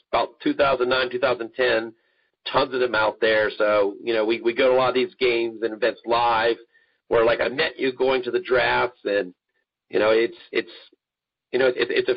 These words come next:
it's a very fun ride that just, just giving soccer voice, kinda like you're doing with your radio show, and just giving soccer that voice that we weren't used to growing up hearing. We're used to on F M hearing your baseball, basketball, football. Every sport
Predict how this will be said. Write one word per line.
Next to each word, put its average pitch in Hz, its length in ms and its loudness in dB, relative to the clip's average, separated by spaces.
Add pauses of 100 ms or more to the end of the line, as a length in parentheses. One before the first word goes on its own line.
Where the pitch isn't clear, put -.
(120)
it's 131 160 0
a 117 80 -2
very 139 400 2
fun 127 240 0
ride 127 480 0
that 107 140 0 (760)
just, 120 180 -8 (140)
just 147 280 -2
giving 170 280 0 (120)
soccer 135 360 0
voice, 123 360 0
kinda 131 100 0
like 127 160 0
you're 127 80 -4
doing 127 220 2
with 123 100 2
your 131 180 2
radio 117 360 2 (100)
show, 113 300 2
and 104 180 -2 (560)
just 139 160 -2 (140)
giving 165 320 -2
soccer 151 260 0
that 135 260 -2
voice 139 300 0 (140)
that 117 160 2 (360)
we 147 120 -2
weren't 143 280 2
used 139 280 -2
to - 120 2
growing 123 220 2
up 101 140 -2
hearing. 135 240 0
We're 104 80 -4
used 123 240 -4
to 120 60 4
on 117 180 2
F 120 180 0
M 117 140 2
hearing 117 280 0
your 101 140 -2
baseball, 113 480 0
basketball, 123 540 -4
football. 131 280 -2
Every 139 340 -2
sport 151 400 0